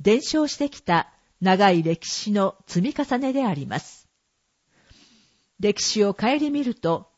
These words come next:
不確実な時代は変化が生まれる時代であるとも言えます。オール綾部で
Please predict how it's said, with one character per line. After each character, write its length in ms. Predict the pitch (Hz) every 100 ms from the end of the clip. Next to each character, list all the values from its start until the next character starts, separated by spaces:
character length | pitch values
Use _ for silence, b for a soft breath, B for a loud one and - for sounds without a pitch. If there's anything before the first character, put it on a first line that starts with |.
| _ _
不 140 | -
確 260 | - 247 233
実 280 | 185 180 165
な 140 | 165
時 140 | 151 151
代 260 | 202 226
は 240 | 196 196 - _ _ _
変 240 | - 247 226
化 140 | 196
が 140 | 175 165
生 100 | 170
ま 140 | 220
れ 100 | 220
る 160 | 208 196
時 140 | 175
代 220 | 196 302
で 100 | 285
あ 80 | 285
る 120 | 262
と 140 | 240 240
も 120 | 190
言 180 | 143 143
え 40 |
ま 120 | 139
す。 260 | 160 - _ _ _ _ _ _ _ _ _ _ _ _ _ _ _ _ -
オ 160 | 214
ー 40 | 269
ル 140 | 277
綾 220 | 254 240 196
部 120 | 165
で 320 | 165 170 -